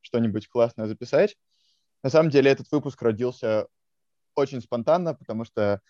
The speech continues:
Саша мне сказал, что у него есть мысли про город Курск и замечательный гость на город Курск,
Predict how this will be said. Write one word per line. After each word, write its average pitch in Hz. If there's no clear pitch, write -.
Саша 120
мне 107
сказал, 107
что 104
у 131
него 117
есть 110
мысли 107
про 107
город 117
Курск -
и 117
замечательный 123
гость 151
на 151
город 131
Курск, -